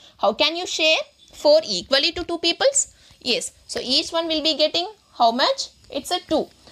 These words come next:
So the answer for four divided by two is equal to two. Yes, exactly, children. And next, five divided by one. So we have to be share this five as in a, we have to be share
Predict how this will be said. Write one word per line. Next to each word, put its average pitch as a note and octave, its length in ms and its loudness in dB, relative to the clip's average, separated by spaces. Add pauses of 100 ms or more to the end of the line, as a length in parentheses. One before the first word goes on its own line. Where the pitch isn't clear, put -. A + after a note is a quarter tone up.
(120)
So C4+ 120 0
the - 140 2
answer D#4+ 380 -2
for E4+ 300 2
four A#3+ 300 -2
divided G#3 460 0
by E4+ 120 2
two D#4+ 200 -2
is D#4 220 0
equal D#4 300 2
to C5 140 0 (160)
two. D#4 180 0 (340)
Yes, F3+ 380 -4 (140)
exactly, G3+ 460 -4
children. F3 360 -2 (320)
And A#3+ 180 0
next, B3+ 320 -2 (200)
five C4+ 360 0
divided G#3+ 460 -4
by F#4 160 0
one. A3 240 -2 (340)
So C#4+ 140 0
we A#3+ 140 -2
have C4+ 280 0
to F#4 100 -4
be F#4 120 -2
share D#4 420 0
this D#4+ 180 -6
five A#3 340 0
as D4 200 0
in D4 160 -2
a, E4+ 60 2 (920)
we C4 140 -4
have B3+ 180 2
to D#4+ 60 -6
be E4+ 100 -4
share E4+ 240 0